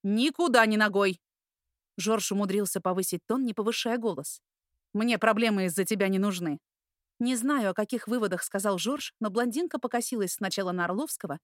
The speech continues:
который сидел в рубашке, а потом на его пиджак, который, в свою очередь, сидел на мне. Я сделала вид, что не заметила её внимания, и поднесла бокал к губам. «А Геля и Максим теперь вместе и ждут ребёнка», зачем-то брякнула Крапивина,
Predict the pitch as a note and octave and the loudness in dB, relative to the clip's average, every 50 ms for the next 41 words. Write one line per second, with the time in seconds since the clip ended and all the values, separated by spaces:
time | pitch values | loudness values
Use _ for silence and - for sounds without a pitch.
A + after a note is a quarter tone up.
0 | _ _ _ _ _ _ - D4 D4 - D4+ B3+ A3 - - C4 A3 A#3+ G3+ G#3 | _ _ _ _ _ _ -2 -2 0 0 0 0 0 0 -2 -2 0 0 0 0
1 | B3+ B3+ C4 G3+ F3+ - - - E3 - _ - G3 - A#3 A3 - E4+ F4+ E4 | 2 2 2 0 0 -4 -10 -14 -18 -18 _ -6 0 0 0 0 2 0 2 2
2 | D4 C4 E4 E4+ - C4+ A3 F3 F#3 D#3+ - - _ _ - G#3 - G#3 G3+ G3 | 2 0 0 -2 -2 -4 -2 -2 -2 -2 -4 -6 _ _ -6 -4 -2 0 -2 -2
3 | F3+ - - F#3+ F3+ F3+ A3 C4+ - A#3+ F#3 E3 - - - F#3 F#3 F#3+ F#3 F#3+ | -2 -2 -2 0 0 0 0 -2 -2 -6 -6 -6 -6 -6 -4 -2 -2 0 0 0
4 | G#3 A3 F#3+ D3+ D3 - _ _ _ _ _ _ _ _ _ _ G#3 A3 A3+ A3 | -2 -2 -2 -6 -8 -10 _ _ _ _ _ _ _ _ _ _ 0 0 0 0
5 | F#3+ F3 G3+ G#3+ G3 G3 F#3 G3 F#3 G#3+ D4 - - - A#3+ A3+ A#3+ A#3 B3+ D4 | 0 0 -2 0 0 0 0 0 -2 -2 -4 -4 -4 -4 -2 -2 0 0 0 0
6 | E4 E4+ - - G#3 F#3 F#3 F3 F#3+ F#3 G3 F3+ F3+ F3+ F3+ F#3+ A3+ D4 C4+ G#3+ | 0 0 -2 -2 -2 -2 -2 -2 -2 -2 -2 -2 -2 -2 -2 0 0 0 -2 -2
7 | D#3+ - - G#3+ - G3+ F#3+ F#3 F#3+ F3+ - F#3+ A3 B3 G#3 G3+ - - E3 D3+ | -4 -4 -6 -4 -4 -4 -4 -2 -4 -4 -2 -2 0 0 0 -2 -2 -2 -4 -4
8 | D#3+ E3+ D#3 F3 E3+ D#3+ D#3 D3 D#3+ - _ _ _ _ _ _ _ _ _ _ | -4 -4 -6 -6 -4 -4 -4 -6 -6 -10 _ _ _ _ _ _ _ _ _ _
9 | _ _ _ _ D4+ D4+ D4+ A#3+ C#4 D4+ D4 D4 D#4 D4+ C#4+ D#4+ D#4+ - - - | _ _ _ _ 2 2 2 2 2 0 2 2 2 4 4 4 2 2 -2 -4
10 | - - G#4+ A4+ - - D#4+ - D#4+ - - C#4+ D#4 E4 F#4+ G4+ - - - F#4+ | -4 -4 -4 -2 -2 -2 0 2 0 0 2 2 2 2 0 -2 -2 0 2 2
11 | F4 D4 C4 B3+ F4+ - G#4+ A4 G4+ D#4 E4 D#4+ C#4 B3 A#3+ A#3+ - B3 B3+ - | 2 2 2 0 0 2 2 2 2 2 2 2 2 2 2 0 0 0 0 -2
12 | _ _ _ _ _ - F#3 G3+ F#3+ - - G3+ F#3 F3 F#3 F3 F#3 F#3+ F#3 - | _ _ _ _ _ -4 -2 -2 -2 -2 -2 -4 -2 -2 -2 0 0 0 0 0
13 | G3+ F#3 F3+ F3 - F3+ F3+ - C4+ C#4+ A#3+ G#3+ F3+ D#3+ | -2 -4 -2 -2 -2 -4 -2 -2 -4 -4 -2 -2 -4 -6